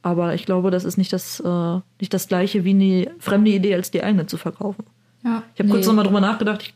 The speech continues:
Speaker 1: ich find, das ist ein Unterschied.
Speaker 2: Ja, definitiv. Also, weil du bist ja dann nur in der Situation, dass du die Idee halt weiterträgst. Und, aber halt nicht mit deiner, also mit einer fremden Idee als deine Idee hausieren gehst, sondern du bist ein-,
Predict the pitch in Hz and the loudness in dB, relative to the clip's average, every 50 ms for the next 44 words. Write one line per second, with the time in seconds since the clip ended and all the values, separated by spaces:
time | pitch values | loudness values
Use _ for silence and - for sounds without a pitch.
0 | _ - - - - - 208 208 208 202 196 208 202 202 180 196 190 170 165 - | _ -18 -16 -8 -4 -2 0 0 0 0 -2 0 0 0 0 0 0 0 -2 -2
1 | - 185 190 - _ _ _ - 214 202 196 196 196 202 190 180 208 185 185 180 | -4 -4 -4 -8 _ _ _ 0 0 2 2 0 0 0 0 2 2 4 4 4
2 | 170 - - - 214 202 185 - - - 175 190 185 - 185 180 180 185 180 180 | 2 0 0 0 0 0 0 -4 -6 -4 -4 -2 0 0 0 0 2 2 2 2
3 | 180 170 - - - - 185 190 190 175 - 190 190 185 180 185 185 185 185 180 | 0 0 -2 -4 -2 2 2 2 2 2 0 2 2 4 4 4 4 4 4 2
4 | 185 185 190 190 185 180 190 185 - 196 185 180 - - - 185 185 180 185 - | 2 2 2 2 2 2 0 0 0 0 -2 -2 -2 -2 0 2 2 2 0 0
5 | - 190 180 190 180 170 - 185 190 175 196 185 185 185 175 165 - 185 175 175 | 0 0 2 2 2 0 0 0 0 2 2 2 2 2 0 0 -2 -2 -2 -2
6 | - 180 175 - - - 247 240 - - - _ _ _ _ _ _ _ _ _ | -2 -4 -6 -6 -8 -10 -10 -10 -12 -18 -20 _ _ _ _ _ _ _ _ _
7 | _ _ _ _ _ _ _ _ - 190 180 175 180 - - - _ _ - 175 | _ _ _ _ _ _ _ _ 0 0 2 2 0 -2 -4 -10 _ _ -6 -4
8 | 175 170 185 185 185 185 185 170 - 185 180 - 185 175 - 180 175 175 180 175 | -2 0 0 0 2 0 0 0 0 -2 -2 0 -2 -2 0 0 0 2 2 0
9 | - - _ - 190 190 180 175 175 180 185 170 - - _ _ - 180 180 180 | -2 -4 _ -4 -4 -2 0 0 2 2 0 0 -4 -10 _ _ -2 0 2 2
10 | 180 180 - - 196 190 190 190 175 - 175 170 190 185 185 185 - - 190 185 | 0 -2 -2 -2 0 2 2 2 2 0 0 0 0 0 0 0 -2 -4 -4 -4
11 | - 175 170 170 180 175 175 190 175 170 185 175 175 175 165 180 175 180 170 185 | -2 0 0 2 2 2 0 0 -2 0 0 2 2 2 2 2 2 2 2 2
12 | 190 185 175 170 170 262 190 - - 175 170 170 170 180 175 180 175 175 - 220 | 2 2 2 2 0 -4 -6 -4 -2 0 2 2 2 2 0 0 -2 -2 -2 -2
13 | 175 175 175 | 0 0 0